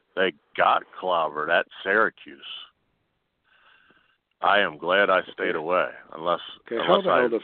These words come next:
Speaker 1: read the
Speaker 2: Florida
Speaker 1: score
Speaker 2: State
Speaker 1: wrong.
Speaker 2: University, how does F S U get clobbered at Syracuse?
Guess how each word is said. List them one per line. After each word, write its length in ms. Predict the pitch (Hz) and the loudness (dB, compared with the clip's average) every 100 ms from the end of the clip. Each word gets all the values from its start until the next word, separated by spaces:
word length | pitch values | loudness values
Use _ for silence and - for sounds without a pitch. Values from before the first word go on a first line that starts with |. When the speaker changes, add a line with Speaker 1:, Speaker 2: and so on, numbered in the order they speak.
| - | -2
Speaker 1:
read 100 | 85 | -2
the 40 | |
Speaker 2:
Florida 260 | 113 113 104 | 0 -2 -4
Speaker 1:
score 240 | 92 80 | -6 -4
Speaker 2:
State 220 | 73 107 | 0 0
Speaker 1:
wrong. 80 | 110 | 0
Speaker 2:
University, 760 | 104 107 95 95 95 92 87 85 - _ _ _ _ _ _ | -4 -4 -4 -6 -6 -10 -12 -12 -18 _ _ _ _ _ _
how 140 | - 151 | -4 -2
does 80 | 147 - | 0 0
F 240 | 110 - | 0 0
S 120 | 107 - | -8 -8
U 220 | 95 92 | -10 -8
get 220 | 90 95 | -6 -8
clobbered 560 | - - 95 98 92 90 | -10 -10 -8 -8 -8 -10
at 260 | 92 85 - - _ _ _ _ _ _ _ _ _ _ _ _ _ _ _ _ _ _ _ _ _ - - | -12 -12 -16 -20 _ _ _ _ _ _ _ _ _ _ _ _ _ _ _ _ _ _ _ _ _ -16 -8
Syracuse? 400 | 98 90 - | -6 -6 -8